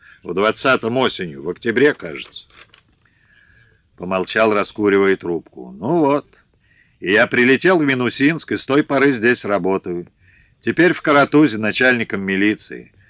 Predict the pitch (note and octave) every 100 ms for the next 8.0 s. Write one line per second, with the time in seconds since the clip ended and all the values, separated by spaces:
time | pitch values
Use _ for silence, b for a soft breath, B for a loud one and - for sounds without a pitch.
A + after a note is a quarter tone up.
0 | b b E2+ G2 B2 A#2+ B2+ A#2+ A#2 A2
1 | A#2 A2 A2+ - - A#2 A2 - G#2 G2+
2 | G2+ G#2 G2 A#2+ C3+ G#2+ B2 A2 b b
3 | b b G#2 C3 C3+ C3 A2+ B2 A#2+ A#2
4 | A#2 G#2+ A2 A#2+ - - B2 A2 G2+ -
5 | D2+ B1 - _ _ _ _ _ - F#2
6 | A2+ B2+ B2 A#2+ - F#2+ G2 F#2+ D#2+ -
7 | F2 - G2 F#2+ G2 F2 F#2 - F2 -